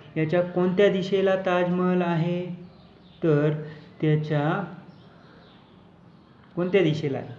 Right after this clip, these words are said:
ही दिशा कोणती आहे? दक्षिण दिशा. आलं लक्षात? अशा पद्धतीने पुढे अजून कोण दिलंय? पोर्ट ब्लेअरमधील मीनाक्षी हिच्या कोणत्या दिशेला आहे?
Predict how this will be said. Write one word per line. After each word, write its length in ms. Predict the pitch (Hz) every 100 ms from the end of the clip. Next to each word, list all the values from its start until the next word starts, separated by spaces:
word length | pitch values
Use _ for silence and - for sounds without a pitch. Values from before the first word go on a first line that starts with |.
| 147
ही 100 | 156
दिशा 280 | 175 185
कोणती 380 | 180 180 180 185
आहे? 120 | 185 185 - - - - - - - - - - - - - - - -
दक्षिण 560 | 131 143 139 - 156
दिशा. 280 | 123 113 - - - - 160
आलं 160 | 202
लक्षात? 380 | 208 202 208 220 - - - - - - - -
अशा 260 | 143 147 185
पद्धतीने 760 | 180 147 127 131 139 131 131 131 - 165
पुढे 180 | 156 127 - - -
अजून 260 | 151 175
कोण 220 | 175 175
दिलंय? 340 | 170 170 165 165 - - - -
पोर्ट 240 | 175 180 180 - - - - -
ब्लेअरमधील 840 | 151 151 175 180 175 165 135 135 147 - -
मीनाक्षी 640 | 151 170 175 175 151 135 135 - - - - - - - - - - - - - - - - -
हिच्या 240 | 160 170 180
कोणत्या 400 | 180 196 196 202
दिशेला 400 | 180 175 180 170
आहे? 300 | 160 151 160